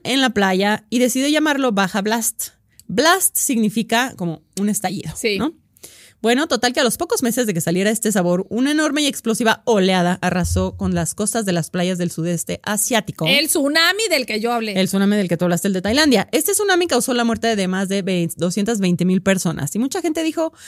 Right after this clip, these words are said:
Speaker 1: "Ah, qué raro que sacan este sabor tropical y luego hay un tsunami explosivo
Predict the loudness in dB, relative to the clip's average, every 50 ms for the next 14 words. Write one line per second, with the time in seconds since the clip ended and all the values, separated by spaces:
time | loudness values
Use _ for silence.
0 | -20 -20 -20 _ -6 -4 -4 -2 -2 -2 -2 -2 -2 -4 -4 -4 -2 -2 -2 -2
1 | -2 -2 -2 -2 -2 -2 -2 -2 -4 -4 -4 -4 -2 -2 -2 -2 -2 -2 -4 -6
2 | -6 -4 -4 -4 -4 -6 -6 -8 -8 -6 -4 -2 0 0 0 0 -2 -2 -4 -6
3 | -8 _ _ _ _ _ -2 -2 0 0 0 0 -2 -4 -4 -4 -4 -4 -2 -2
4 | -4 -4 -6 -8 -10 -10 -12 -8 -6 -6 -4 -4 -4 -4 -6 -8